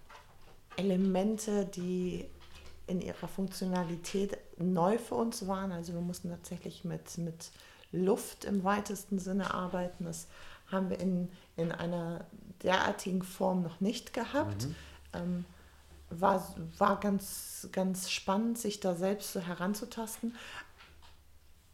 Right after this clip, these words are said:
Speaker 1: Was ich sagen will, ist, dieser Raum wirkt sehr authentisch, weil er halt so,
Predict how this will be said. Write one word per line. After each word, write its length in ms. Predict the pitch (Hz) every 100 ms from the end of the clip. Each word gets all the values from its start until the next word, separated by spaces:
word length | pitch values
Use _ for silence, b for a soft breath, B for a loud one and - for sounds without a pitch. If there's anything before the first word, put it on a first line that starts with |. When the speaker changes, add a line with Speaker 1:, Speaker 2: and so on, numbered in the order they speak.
| - - - - - - -
Speaker 1:
Was 180 | 185 190
ich 120 | 196
sagen 360 | - 185 202 208
will, 160 | 190 185
ist, 220 | 175 -
dieser 160 | 170 175
Raum 300 | 180 196 180
wirkt 240 | 202 -
sehr 140 | 185
authentisch, 600 | 175 175 190 190 208 202
weil 140 | - 180
er 160 | 175
halt 220 | 180 180 -
so, 300 | 175 170